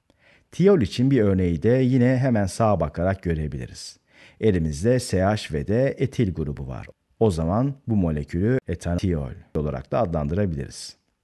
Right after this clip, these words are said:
Bir sonraki örneğimiz ise sülfür. Sülfür fonksiyonel grubu da yapı olarak etere benziyor. Hatırlarsanız eterin yapısında oksijene bağlanmış iki R grubu vardı.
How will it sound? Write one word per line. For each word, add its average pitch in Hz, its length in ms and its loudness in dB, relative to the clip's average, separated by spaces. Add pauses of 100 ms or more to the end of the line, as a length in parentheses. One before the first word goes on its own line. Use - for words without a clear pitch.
(880)
Bir 214 100 2
sonraki 101 360 2
örneğimiz 87 320 2
ise 151 220 0
sülfür. 69 600 -6 (560)
Sülfür 139 440 0
fonksiyonel 113 540 2
grubu 80 340 -2
da 117 180 2
yapı 113 300 2
olarak 107 360 0
etere 107 380 0
benziyor. 76 520 -8 (360)
Hatırlarsanız 113 760 -4
eterin 98 280 -4
yapısında 85 720 -4 (400)
oksijene 107 500 0
bağlanmış 82 580 -2
iki 127 340 -2
R 101 160 2
grubu 73 380 -6
vardı. 64 440 -12